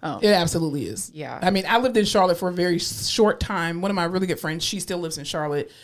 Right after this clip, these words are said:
Speaker 2: She's been there for many, many years. Um, but yes, it's very racist. Not Charlotte, 'cause Charlotte is, like, growing into, like, a, a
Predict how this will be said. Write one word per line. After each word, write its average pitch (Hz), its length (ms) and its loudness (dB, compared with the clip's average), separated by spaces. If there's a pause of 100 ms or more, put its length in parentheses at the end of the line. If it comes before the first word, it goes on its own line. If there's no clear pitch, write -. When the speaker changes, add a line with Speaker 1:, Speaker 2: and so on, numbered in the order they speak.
(200)
Speaker 2:
She's 214 180 -4
been 185 160 0
there 165 160 -2
for 160 140 -4
many, 180 240 -2
many 170 160 0
years. 143 480 -2
Um, 147 420 -2
but 185 140 2
yes, 160 180 2
it's 165 120 -10
very 151 160 0
racist. - 440 -6 (180)
Not 214 200 0
Charlotte, 180 400 4
'cause - 80 -8
Charlotte 180 280 0
is, 165 120 -6
like, 147 260 0 (480)
growing 202 280 6
into, 190 140 0
like, 170 160 2
a, 160 260 0
a 131 240 -4